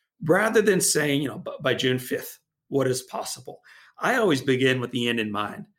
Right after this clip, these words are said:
Shut your eyes. If you could achieve anything in your wildest dreams and nothing was impossible, what would you do? And then, "Well, man, I would do this and this." And,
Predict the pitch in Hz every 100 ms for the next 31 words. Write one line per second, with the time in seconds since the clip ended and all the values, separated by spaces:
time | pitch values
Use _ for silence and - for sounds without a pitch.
0 | _ - 220 226 160 139 135 135 143 143
1 | 202 233 202 - 190 160 165 165 165 143
2 | 139 135 127 131 131 120 143 127 120 131
3 | 123 147 147 139 123 123 120 123 110 -
4 | 127 117 113 110 101 - _ _ - -
5 | _ _ _ - 175 202 220 202 202 202
6 | 196 156 151 147 - 117 113 113 - 127